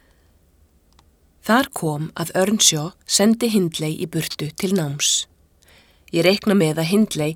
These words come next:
hafi upplifað það svo að Heathcliff hafi í raun bolað honum burt frá eigin fjölskyldu. Það er eina leiðin til að skilja illvirkin sem Hindley framdi síðar.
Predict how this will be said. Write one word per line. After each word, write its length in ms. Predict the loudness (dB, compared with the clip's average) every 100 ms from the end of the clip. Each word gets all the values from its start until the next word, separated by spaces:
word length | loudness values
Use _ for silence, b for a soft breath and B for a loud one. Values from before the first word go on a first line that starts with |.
| B B B
hafi 160 | 0 0
upplifað 400 | 0 -2 -2 0
það 80 | 0
svo 200 | -2 -4 -6 -10 B B -8
að 120 | -2
Heathcliff 560 | -2 -2 -8 -10 -10 -12 b b
hafi 220 | 0 4 4
í 40 |
raun 180 | 4 0
bolað 480 | 2 4 4 4 2
honum 200 | 2 0
burt 380 | -2 -4 -8 -14
frá 220 | -6 -4 -2
eigin 320 | -2 -2 0
fjölskyldu. 640 | 2 2 0 -4 -12 -16 -16 _ _ _ _ _ -20 b b b 2
Það 120 | 4
er 60 | 6
eina 220 | 6 6
leiðin 380 | 6 6 4 0
til 80 | -2
að 140 | 0 0
skilja 480 | 2 0 0 0 -2
illvirkin 480 | -4 -6 -6 -4
sem 220 | -4 -2 0
Hindley 320 | -2 -2 -6
framdi 400 | -4 -4 -2 0
síðar. 400 | 0 0 -6